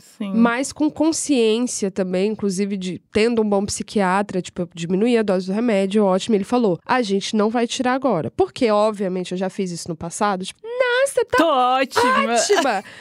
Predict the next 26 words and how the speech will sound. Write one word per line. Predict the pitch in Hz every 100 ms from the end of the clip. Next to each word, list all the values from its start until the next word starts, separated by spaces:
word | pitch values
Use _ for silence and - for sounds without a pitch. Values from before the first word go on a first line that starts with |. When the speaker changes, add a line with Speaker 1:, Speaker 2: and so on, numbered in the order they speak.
| -
Speaker 2:
Aí | - 370
você | 403
tira | - 381
o |
remédio, | 370 269 285 269
meu | 285 320
amor, | 285 285
dá | 247
um | 269
Speaker 1:
É. | 330 320
Speaker 2:
mês, | 302 - -
você | 240 - 285
tá | - 277 247 330
assim, | - -
Speaker 1:
Ai. | 208 214 214 214 208 208 208 208
Speaker 2:
com |
a | 269
cara | - - 269 285
dentro | 247 240 202 247 302
do | 381
esgoto. | 403 226 208 196 185 156
Speaker 1:
Nossa, | - 208 - -
sim. | 208 196 190 196 -
Speaker 2:
Assim, | 226 - 269
meu | 240 269 226 -
Deus. | 185